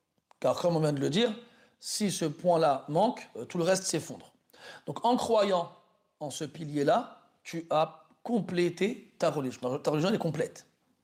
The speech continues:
La deuxième chose, c'est que croire en ce pilier-là apporte aux croyants rahatul bal, yani la, la, la paix de l'esprit.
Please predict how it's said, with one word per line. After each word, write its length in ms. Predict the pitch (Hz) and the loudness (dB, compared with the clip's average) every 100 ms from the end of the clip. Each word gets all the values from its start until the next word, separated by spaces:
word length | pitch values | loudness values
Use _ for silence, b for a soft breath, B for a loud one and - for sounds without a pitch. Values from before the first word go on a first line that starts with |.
| _ _ _ B B B B B B B B B - | _ _ _ B B B B B B B B B 0
La 100 | 214 | 4
deuxième 320 | 320 294 285 | 4 4 4
chose, 440 | - 339 302 170 - _ _ _ _ _ _ _ _ _ - _ | 4 2 2 -2 -10 _ _ _ _ _ _ _ _ _ -20 _
c'est 260 | - - 240 | -4 0 2
que 200 | 247 240 | 4 2
croire 440 | 165 156 254 220 | 2 2 4 4
en 120 | 185 156 | 2 -4
ce 240 | - - | -10 -12
pilier-là 760 | 143 - 185 180 170 202 254 - _ _ _ _ _ _ _ _ _ _ _ | -12 -10 -8 -2 0 0 -2 -14 _ _ _ _ _ _ _ _ _ _ _
apporte 440 | 190 180 226 - - | 0 2 2 -2 -2
aux 100 | 185 | -6
croyants 640 | 175 - 170 170 196 202 - | -4 2 2 2 0 -4 -8
rahatul 680 | 147 175 175 - 156 156 139 | 0 2 2 2 -4 -6 -4
bal, 260 | 147 131 - _ _ _ _ _ _ - | 0 -2 -4 _ _ _ _ _ _ -12
yani 340 | 120 165 151 139 | -6 -2 -2 0
la, 640 | 135 139 131 135 131 127 123 | -2 -2 0 2 4 2 0
la, 200 | 123 120 - | -2 -2 -2
la 160 | 147 | -2
paix 220 | - 185 | 0 0
de 60 | 165 | 0
l'esprit. 580 | 151 151 - - - | 0 -4 -6 -14 -18